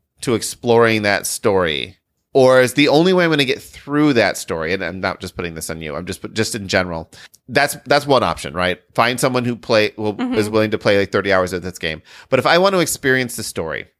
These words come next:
Speaker 1: should I wait for someone else to play it with, or should I just play it myself so I can experience the story and move on?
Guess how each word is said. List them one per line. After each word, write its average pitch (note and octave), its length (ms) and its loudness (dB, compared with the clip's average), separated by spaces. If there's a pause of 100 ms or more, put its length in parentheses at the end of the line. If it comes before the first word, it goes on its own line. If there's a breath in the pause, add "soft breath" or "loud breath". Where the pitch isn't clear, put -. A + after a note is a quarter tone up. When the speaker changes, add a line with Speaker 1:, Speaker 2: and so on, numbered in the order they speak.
(260)
Speaker 1:
should - 340 2
I F#3 120 4
wait C#3 300 2
for G3+ 100 -2
someone E3 340 0
else C3+ 180 2
to C3 80 -4
play A#2 240 2
it B2 100 0
with, E3 260 2
or C3 120 2
should B2+ 140 -2
I A2 80 2
just B2 640 -2
play C3 340 2
it A#2+ 140 0
myself G#2 720 0
so - 160 -2
I A2 80 4
can G#2+ 140 -4
experience G2+ 500 -6
the G#2 80 -8
story F2 500 -2
and F2+ 140 -10
move E2+ 200 -10
on? A#1 200 -14